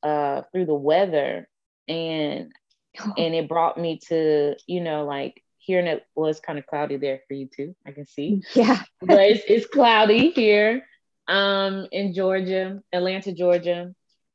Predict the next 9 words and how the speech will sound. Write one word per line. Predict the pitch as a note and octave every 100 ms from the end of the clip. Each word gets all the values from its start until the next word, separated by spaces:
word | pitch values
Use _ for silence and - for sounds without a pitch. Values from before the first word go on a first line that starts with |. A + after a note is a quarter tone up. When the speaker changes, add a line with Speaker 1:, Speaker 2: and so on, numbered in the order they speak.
| _
Speaker 1:
And, | F3+ F#3+ F#3 F#3 F3+
you | G3+
know, | F#3 F3 F3 D3+ -
it's, | F#3 F3+ E3+ - _ _ _ _ _ _ -
it's | F#3 F#3
attuning | - F3 - G#3+ A#3 G3+ F3+ F#3 F#3+ _ _ _
to | - F#3+ F#3
what | E3 F#3
is | F#3 F#3